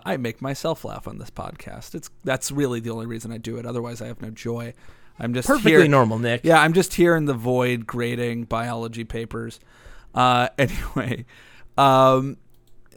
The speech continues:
Speaker 1: because, uh, so if we go to page twenty-five,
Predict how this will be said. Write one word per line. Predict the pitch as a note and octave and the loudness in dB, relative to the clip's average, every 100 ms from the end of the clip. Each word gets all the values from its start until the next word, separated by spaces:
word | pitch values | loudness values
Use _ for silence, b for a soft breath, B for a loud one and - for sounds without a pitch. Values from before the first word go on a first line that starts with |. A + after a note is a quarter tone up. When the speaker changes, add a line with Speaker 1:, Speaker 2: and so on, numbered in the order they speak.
| - C#3+ | -20 -10
Speaker 1:
because, | E3 F3+ G3+ D3+ - | -4 2 4 2 0
uh, | D#3+ D3 | 2 2
so | - D#3 D3 - | 4 2 2 -2
if | C#3+ E3 | -4 -2
we | |
go | E3+ | -2
to | E3 | -2
page | - C#3+ - | -4 -6 -8
twenty-five, | - - - G1+ G1+ - - | -10 -10 -12 -12 -14 -18 -20